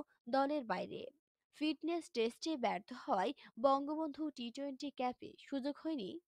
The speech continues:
তার। তবে সম্প্রতি হয়ে অনুধাবী টি টেন লিগের ফ্র্যাঞ্চাইজি পুনে ডেভিলস হয়ে খেলে এসেছেন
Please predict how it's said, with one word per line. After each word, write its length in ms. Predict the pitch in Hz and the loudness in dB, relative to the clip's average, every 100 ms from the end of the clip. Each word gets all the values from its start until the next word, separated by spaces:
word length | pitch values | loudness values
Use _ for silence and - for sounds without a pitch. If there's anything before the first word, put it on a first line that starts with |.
| _ - | _ 4
তার। 260 | 190 165 - _ _ | 6 4 0 _ _
তবে 200 | 240 226 | 2 2
সম্প্রতি 680 | 214 269 247 262 302 220 220 277 - - | 2 2 0 0 -4 -2 -2 -4 -10 -16
হয়ে 340 | - 294 214 - _ _ - | 4 6 6 2 _ _ -10
অনুধাবী 640 | - 277 320 285 320 330 330 | 0 2 2 0 0 0 0
টি 260 | 240 190 214 | -4 -4 0
টেন 240 | 277 285 - | 2 0 -4
লিগের 440 | 262 277 240 196 247 - _ | -4 -2 0 -2 -2 -6 _
ফ্র্যাঞ্চাইজি 760 | - 269 277 269 311 269 320 320 | 4 6 4 2 -2 0 0 0
পুনে 440 | - 202 196 190 - - | -2 -2 -2 -4 -6 -2
ডেভিলস 560 | 226 262 254 294 - 294 | 6 6 6 -4 -4 -2
হয়ে 120 | 294 | -2
খেলে 300 | - 233 285 | 0 -2 0
এসেছেন 680 | - 190 190 - - 180 | -2 -6 -8 -8 -6 -6